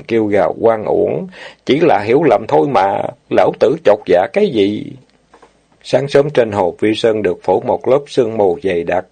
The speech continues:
cách vài trượng đã không nhìn rõ bóng người. Hơi nước trong lành bốc lên mặt, đem đến cảm giác lạnh buốt thấu xương.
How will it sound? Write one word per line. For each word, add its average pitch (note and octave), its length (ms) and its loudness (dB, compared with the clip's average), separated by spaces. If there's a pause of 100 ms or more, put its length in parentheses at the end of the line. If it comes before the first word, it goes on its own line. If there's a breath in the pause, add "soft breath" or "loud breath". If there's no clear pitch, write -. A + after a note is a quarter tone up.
(160)
cách - 120 -2 (100)
vài F#2+ 240 0
trượng F2+ 220 -4
đã A2 120 0
không A#2 260 -2
nhìn F2+ 220 -6
rõ F2 240 2
bóng C#3 220 0
người. F#2+ 260 0 (500 loud breath)
Hơi A2+ 200 -2
nước C3+ 300 0
trong A2+ 200 2
lành E2+ 260 0
bốc G#2+ 200 0
lên A2 220 2
mặt, F2 200 -2 (200)
đem G#2 240 0
đến B2 240 -2
cảm F2+ 220 -2
giác C3+ 240 -4
lạnh F#2 240 -2
buốt B2+ 200 0
thấu B2+ 200 0
xương. G2+ 420 -2